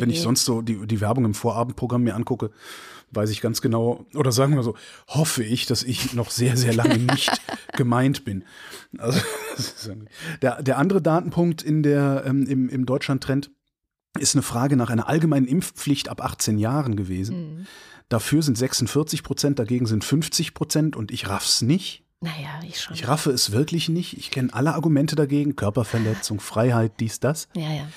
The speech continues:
Speaker 1: Ich finde das alles schwach im Vergleich dazu, dass meine Freiheit andere unnötig gefährdet und das halt nicht nur im Inland, sondern weltweit.
Speaker 2: Es ist ja nicht
Speaker 1: Ich
Speaker 2: nur so, es ist so nicht
Speaker 1: kriege
Speaker 2: nur
Speaker 1: das nicht ausgehebelt.
Speaker 2: das, was du für Freiheit hältst. Also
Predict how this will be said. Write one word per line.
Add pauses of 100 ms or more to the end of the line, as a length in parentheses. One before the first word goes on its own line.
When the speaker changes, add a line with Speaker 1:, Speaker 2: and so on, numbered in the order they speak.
(200)
Speaker 1:
Ich
finde
das
alles
schwach
im
Vergleich
dazu, (180)
dass
meine (200)
Freiheit (560)
andere
unnötig
gefährdet
und
das
halt
nicht
nur
im
Inland,
sondern
weltweit. (260)
Speaker 2:
Es
ist
ja
nicht
Speaker 1:
Ich
Speaker 2:
nur
so,
es
ist
so
nicht
Speaker 1:
kriege
Speaker 2:
nur
Speaker 1:
das
nicht
ausgehebelt.
Speaker 2:
das,
was
du
für
Freiheit
hältst.
Also